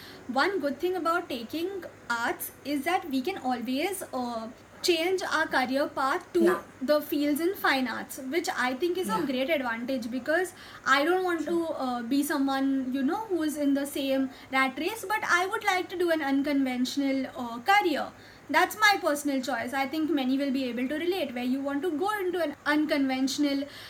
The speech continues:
Speaker 1: career, and through
Speaker 2: Hmm.
Speaker 1: arts, I think it gives us an opportunity, which is amazing.
Speaker 2: Yeah. Yeah. Like, okay, now, see, some people are still not sure. Like, okay, I was sure that I, after my tenth standard, that I wanted to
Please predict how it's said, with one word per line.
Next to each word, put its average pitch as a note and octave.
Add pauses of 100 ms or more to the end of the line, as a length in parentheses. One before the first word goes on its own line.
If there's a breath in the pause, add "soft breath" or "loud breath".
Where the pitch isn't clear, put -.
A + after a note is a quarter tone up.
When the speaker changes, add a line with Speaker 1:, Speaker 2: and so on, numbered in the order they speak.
(140)
Speaker 1:
career, F4 (100)
and C4+
through C#4+
Speaker 2:
Hmm. G#3+
Speaker 1:
arts, D4
I F#4
think G4+ (180)
it E4+
gives D4+
us D4+
an C#4
opportunity, B3
which B3+
is C#4
amazing. A3
Speaker 2:
Yeah. F#3+ (760)
Yeah. G3 (500 loud breath)
Like, C4
okay, C4+
now, A3+
see, C4
some B3
people C4+
are C4
still A#3+
not A#3
sure. F3+ (160)
Like, G#3 (120)
okay, G3+
I G#3+
was C#4
sure G#3+
that A3+
I, G3+ (120)
after G3+
my G#3+
tenth G3+
standard, G3+
that G3+
I G3
wanted G3+
to F#3+